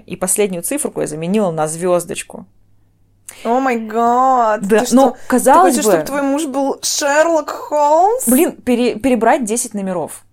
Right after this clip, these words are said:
Speaker 1: Камон. Ну,
Speaker 2: Ну,
Speaker 1: это достаточно просто. Просто написать, э, десяти людям с надписью «Привет, это ты, та самая, там, не знаю, Аля». Или еще что-то в этом роде.
Speaker 2: Мгм.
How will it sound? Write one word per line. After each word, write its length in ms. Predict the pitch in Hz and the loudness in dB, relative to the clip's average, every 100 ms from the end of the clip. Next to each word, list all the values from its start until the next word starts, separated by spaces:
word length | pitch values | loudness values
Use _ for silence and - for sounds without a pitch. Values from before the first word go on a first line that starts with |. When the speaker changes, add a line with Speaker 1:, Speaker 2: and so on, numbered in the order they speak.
| _ - | _ -10
Speaker 1:
Камон. 420 | 180 170 143 - _ _ _ _ - | -4 -4 -4 -12 _ _ _ _ -2
Ну, 140 | 214 | 0
Speaker 2:
Ну, 60 | 202 | 0
Speaker 1:
это 180 | 208 | 0
достаточно 400 | 214 214 339 - | 0 0 0 0
просто. 340 | 220 240 - - | 0 0 0 -6
Просто 360 | - 226 311 | -2 0 0
написать, 600 | 214 190 190 185 175 - | -6 -6 -4 -2 -2 -4
э, 160 | 165 156 | -4 -4
десяти 540 | 160 190 - 196 170 | -4 -4 -4 -4 -4
людям 680 | 151 190 311 269 175 160 147 165 | -2 0 0 0 -4 -8 -12 -10
с 80 | |
надписью 380 | 147 214 214 185 | -4 -4 -4 -8
«Привет, 340 | 185 175 233 214 | -2 0 0 0
это 140 | 170 | -8
ты, 400 | 165 208 208 170 | -6 -4 -2 -4
та 120 | 165 | -4
самая, 340 | 160 180 180 156 | -4 -4 -2 -6
там, 180 | - 160 | -6 -12
не 80 | |
знаю, 240 | 147 - - - | -12 -12 -8 -6
Аля». 300 | 131 123 - - - | -6 -10 -14 -20 -16
Или 120 | - | -8
еще 180 | 170 180 | -6 -6
что-то 240 | 175 165 156 | -8 -8 -8
в 40 | |
этом 220 | 156 170 | -8 -10
роде. 300 | 156 247 247 | -8 -6 -6
Speaker 2:
Мгм. 220 | 240 240 | -6 -10